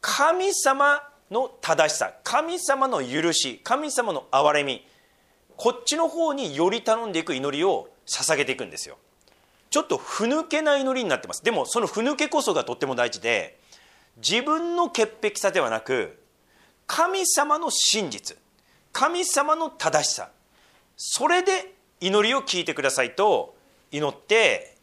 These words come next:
いく内容になっています。ダビデの賛歌。「主よ、私の祈りを聞き、私の願いに耳を傾けてください。あなたの真実と義によって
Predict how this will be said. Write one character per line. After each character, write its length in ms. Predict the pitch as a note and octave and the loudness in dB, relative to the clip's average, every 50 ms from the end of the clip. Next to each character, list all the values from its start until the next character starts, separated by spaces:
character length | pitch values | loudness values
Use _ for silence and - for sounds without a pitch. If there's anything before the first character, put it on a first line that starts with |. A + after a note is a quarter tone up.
| _ | _
い 100 | C3 B2+ | -4 -4
く 460 | B2 - E3 F3 E3 C3+ G#2+ - - - _ | -2 0 0 2 2 2 2 0 -6 -14 _
内 260 | G#2 A2+ B2+ B2+ B2+ | 0 2 2 2 4
容 160 | C3 B2+ A#2 A#2 | 2 2 2 2
に 400 | C#3 F3 F3+ C#3 G#2 F2 - _ _ _ _ | 0 0 0 -2 -2 -6 -12 _ _ _ _
な 120 | - B2 C3 | 0 0 0
っ 100 | - - | 0 -2
て 80 | A2+ | -6
い 60 | G2+ | -8
ま 100 | F2 E2+ | -4 -4
す。 160 | - - - - _ _ _ _ _ _ _ _ _ - - _ _ - - - _ _ _ - - - - _ _ _ - - _ _ _ _ _ _ _ _ _ _ _ _ _ _ _ _ - - - - - - | -2 -4 -4 -6 _ _ _ _ _ _ _ _ _ -20 -20 _ _ -20 -20 -20 _ _ _ -20 -20 -20 -20 _ _ _ -20 -20 _ _ _ _ _ _ _ _ _ _ _ _ _ _ _ _ -20 -20 -20 -20 -2 0
ダ 140 | F3+ G3 | 2 2
ビ 80 | G3+ G3+ | 4 4
デ 100 | E3+ D3+ | 2 2
の 80 | B2+ A#2 | 2 2
賛 220 | - C3 A#2+ G2+ | 2 0 0 0
歌。 200 | - - - - _ _ _ _ _ - _ _ | -4 -8 -8 -10 _ _ _ _ _ -20 _ _
「主 240 | - - - - D#3+ | -4 -2 0 2 4
よ、 300 | E3 E3+ F3 D#3+ - - - - _ _ _ _ _ | 4 4 4 2 0 -4 -12 -20 _ _ _ _ _
私 380 | A#2 C3+ D#3+ A3 A3 G#3+ A3 A3 | 0 2 4 4 4 2 2 0
の 80 | G#3+ G#3+ | -2 -2
祈 120 | G#3+ G#3+ G#3 G3 | 0 0 2 2
り 40 | |
を 60 | D#3 - | 0 0
聞 160 | - - - | -2 -4 -4
き、 260 | - E3 D3+ G2+ E2 - - _ _ _ _ _ | -2 -2 -2 -4 -6 -10 -18 _ _ _ _ _
私 340 | A2+ C#3+ D#3+ A3 A3+ G#3+ A3+ | 0 2 4 6 4 4 4
の 120 | A3+ G#3 F3 | 2 0 2
願 300 | F3 F#3 G3 A3+ B3 B3 | 0 2 4 4 2 4
い 60 | A3 | 2
に 80 | F3 C3+ | 0 0
耳 260 | C3 D3+ F#3 A#3 C4+ | -2 -2 0 0 0
を 100 | A3+ - | 0 0
傾 320 | - C#3 - D#3+ E3 E3 D3+ | -2 -2 0 0 0 0 0
け 120 | E3+ E3+ | 0 0
て 80 | - - | 0 0
く 80 | B2 | 0
だ 100 | A#2 A2+ | 0 0
さ 200 | - - B2 A2 | 2 2 2 0
い。 100 | F2 - - _ _ _ _ _ _ _ _ - | 0 -4 -10 _ _ _ _ _ _ _ _ 0
あ 100 | C#3+ F3 | 2 4
な 140 | A#3 C#4+ D4 | 4 2 2
た 140 | C#4 B3+ | 2 2
の 100 | G#3+ E3+ | 2 2
真 320 | - - - G3 G#3+ G#3+ G3+ | 2 2 0 0 -2 -4 -6
実 220 | E3+ D#3 - - | -8 -8 -6 -6
と 100 | - - | -6 -8
義 220 | - - D#3+ A3 A#3+ | -6 -4 -4 -2 -2
に 100 | G#3 D#3 | 0 -2
よ 120 | A#2 G2 | -2 -4
っ 20 | |
て 480 | - - _ D#3+ E3 D3 G#2+ E2+ - | -6 -4 _ 2 2 2 2 -2 -6